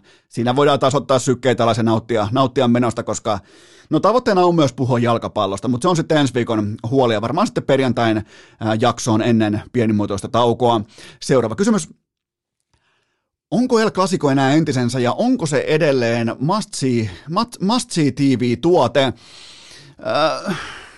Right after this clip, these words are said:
mun mielestä sentään kumpikin on p-, petrannut tähän kevääseen merkittävästi. Kummallakin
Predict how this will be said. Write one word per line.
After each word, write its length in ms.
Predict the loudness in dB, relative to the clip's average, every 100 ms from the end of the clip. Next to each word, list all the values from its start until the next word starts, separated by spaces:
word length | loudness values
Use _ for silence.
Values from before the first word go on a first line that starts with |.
| -20 -20 _ -12
mun 180 | -6 -2
mielestä 220 | 0 0
sentään 220 | 0 0
kumpikin 340 | 0 -2 0 0
on 80 |
p-, 300 | 0 -10 -4
petrannut 520 | 0 0 0 0 0 0
tähän 200 | -2 0
kevääseen 460 | 0 2 0 0
merkittävästi. 560 | 2 0 -2 -4 -4 -4
Kummallakin 560 | -2 0 0 0 -2